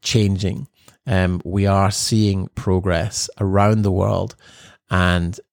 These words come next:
I, I think we ju-, should just, just, just enjoy this opportunity to reflect on how we're doing things and reflect on what's important. And, um, and just really, you know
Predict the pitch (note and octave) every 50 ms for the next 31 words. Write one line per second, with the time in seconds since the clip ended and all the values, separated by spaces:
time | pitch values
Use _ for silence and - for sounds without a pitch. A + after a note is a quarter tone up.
0 | _ _ _ - - - - - A#2 - - D3 B2 - A#2 A2+ G#2+ - A2 -
1 | - A#2 G2+ - A2 G#2 - - _ - B2 G#2+ - - _ _ _ - - B2+
2 | - - A#2+ G#2+ G#2 G2 G2 - A2+ G#2+ G2+ G2+ G#2 G#2+ G#2+ G#2+ G#2+ G#2+ G#2+ -
3 | - _ _ _ _ _ _ _ _ _ - G#2 G2+ A2 G#2+ G2+ - - - -
4 | G2+ - - - - - - G#2 G2+ F#2 - - G2 - - G2+ F#2+ F2+ - -
5 | - G#2+ G2 F#2 F#2 - - - - - - - - - - - - - - _
6 | - G#2 G2+ F#2 F2+ - G#2+ G#2+ A2+ A2+ A2+ A2 G#2 G#2 F#2+ F#2 F#2 F#2+ G2 -
7 | - A2+ G#2+ G#2 G2+ A2 A2 - - _ _ - - - - _ _ - G2+ G2+
8 | G2 F#2+ F#2 F2+ - - A2 F2+ - - G2 G2 G2 G2 F#2+ G2+ G2+ - - -
9 | - F#2 F2+ F#2 - - G2+ G#2+ - G#2+ G2 - - - _ - - - - -
10 | - - _ _ _ _ - G#2+ G2 F#2+ F#2+ F#2+ F2+ F2+ F2+ F2+ F2+ F2+ - G#2+
11 | F#2+ F2+ F2+ F2+ F2 F2+ F#2 - - - G2+ G2 F#2 - C3 B2+ - - A#2+ A#2+
12 | B2+ C3 C3 C3 C3 B2+ B2+ B2+ B2 - _ _ _ _ _ _ _ _ _ _
13 | _ D3 C3+ A#2 G2 F#2 A#2 -